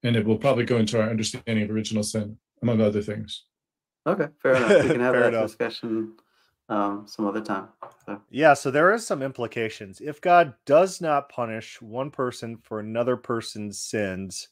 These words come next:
Speaker 3: um, then that does pose a huge problem to original sin. I might, I might side with Turton Fan a little bit on this, that intergenerational punishment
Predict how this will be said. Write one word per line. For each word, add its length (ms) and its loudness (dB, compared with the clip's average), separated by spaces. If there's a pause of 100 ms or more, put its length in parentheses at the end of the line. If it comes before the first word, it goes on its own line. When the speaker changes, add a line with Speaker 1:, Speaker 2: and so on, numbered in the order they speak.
Speaker 3:
um, 460 2 (160)
then 240 -4
that 220 4
does 320 6 (800)
pose 300 6
a 40 0
huge 340 2
problem 380 10
to 60 2
original 440 0
sin. 460 -2 (340)
I 100 0
might, 360 8 (140)
I 100 -2
might 220 2
side 240 6
with 260 0 (140)
Turton 480 -2
Fan 560 2
a 100 -12
little 260 0
bit 180 0
on 300 2
this, 260 -8
that 240 0 (560)
intergenerational 840 0
punishment 800 -8